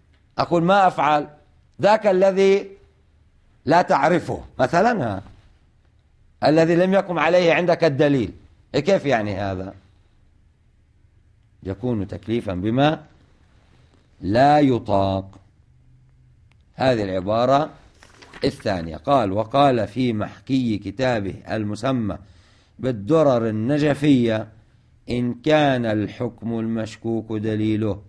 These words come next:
هو الوجوب، فلا خلاف ولا إشكال في انتفائه هذا الوجوب، هذا الحكم، حتى يظهر دليله". لاستلزام التكليف بدون الدليل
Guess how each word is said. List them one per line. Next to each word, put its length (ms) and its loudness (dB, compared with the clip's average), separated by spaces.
هو 140 -4
الوجوب، 840 2
فلا 640 0
خلاف 760 0
ولا 720 0
إشكال 640 0
في 200 -6
انتفائه 1160 2
هذا 220 0
الوجوب، 600 0
هذا 180 -2
الحكم، 460 -2
حتى 360 0
يظهر 400 4
دليله". 560 2
لاستلزام 640 0
التكليف 520 0
بدون 340 0
الدليل 600 2